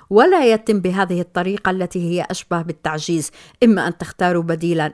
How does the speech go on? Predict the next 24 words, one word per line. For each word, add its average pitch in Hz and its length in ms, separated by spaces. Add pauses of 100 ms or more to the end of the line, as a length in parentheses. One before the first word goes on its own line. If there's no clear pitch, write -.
(120)
الآن 180 600 (120)
في 160 140
هذه 160 260
اللحظة 165 460 (360)
أو 185 200
أبقى - 360
أنا 147 160
في 170 180
مكاني". 208 520 (1000)
ومن 233 280
علامات 240 420
التوتر 190 680 (420)
نذكر 220 440 (140)
أن 175 120
الشرع 180 300
الأول 170 600 (100)
في 175 140
هيئة 160 160
تحرير 170 340
الشام 180 400
عبد 170 180
الرحيم 160 340
عطون 196 380
تصدر 180 640